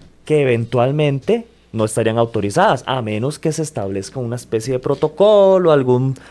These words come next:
reglamento, etcétera, etcétera, pero yo no me imagino a la gente yendo a que le autoricen su rifita en el barrio para la canasta de, de diciembre. Como dice el señor, es algo que no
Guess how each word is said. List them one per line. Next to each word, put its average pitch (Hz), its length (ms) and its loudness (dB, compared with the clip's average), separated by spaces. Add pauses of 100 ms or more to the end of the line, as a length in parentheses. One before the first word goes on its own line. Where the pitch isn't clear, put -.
reglamento, 175 800 2
etcétera, 170 380 0
etcétera, 185 360 0
pero 165 220 4
yo 151 320 4
no 143 240 2
me 143 100 0
imagino 120 440 0
a 120 40 -2
la 113 60 -2
gente 104 440 -6 (360)
yendo 156 580 4
a 127 320 2
que 135 140 -2
le 117 140 2
autoricen 147 640 2
su 170 200 0
rifita 131 520 -2
en 143 80 -2
el 123 140 0
barrio 143 360 2
para 127 260 0
la 110 140 -2
canasta 104 540 -4
de, 98 180 -2 (280)
de 92 120 -8
diciembre. 131 420 0
Como 113 260 0
dice 117 140 0
el 156 60 -2
señor, 160 300 2 (320)
es 117 140 -6
algo 127 220 0
que 117 140 -4
no 135 300 -2